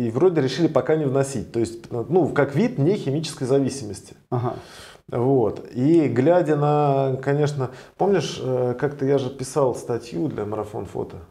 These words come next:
Speaker 2: Так.
Speaker 1: Про вот где, я, я вот помню, щас я вспомнил.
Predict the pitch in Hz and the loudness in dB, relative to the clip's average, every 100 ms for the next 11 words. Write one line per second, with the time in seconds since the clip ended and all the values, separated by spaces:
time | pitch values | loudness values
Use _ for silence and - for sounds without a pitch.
0 | _ _ _ _ 120 117 - - _ _ | _ _ _ _ -4 -4 -6 -20 _ _
1 | - - - - 120 123 117 113 113 113 | -20 -16 -10 -2 0 2 2 2 0 0
2 | 117 - 113 107 131 123 117 110 107 104 | -2 -8 -8 -2 0 0 -2 -6 -12 -12
3 | 101 110 - - - 127 135 131 139 143 | -12 -14 -18 -14 -2 0 2 2 2 0
4 | 165 117 127 113 104 - 117 98 | -2 -2 -4 -8 -10 -8 -8 -8